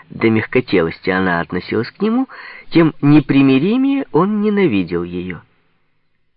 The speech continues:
Он рисовал на уроках ее портреты, изображая настолько нескладной, нелепой, что даже самые добрые мальчики и девочки не могли удержаться от нехороших улыбок.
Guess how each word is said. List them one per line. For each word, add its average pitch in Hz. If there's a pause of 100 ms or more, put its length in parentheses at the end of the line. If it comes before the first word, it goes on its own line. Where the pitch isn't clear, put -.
(1400)
Он 156
рисовал 170
на 160
уроках 151
ее 147
портреты, 120
изображая 113
настолько 139
нескладной, 104
нелепой, 104 (320)
что -
даже 131
самые 139
добрые 147
мальчики 104
и 110
девочки 90 (240)
не 113
могли 95
удержаться 104 (220)
от -
нехороших 95
улыбок. 95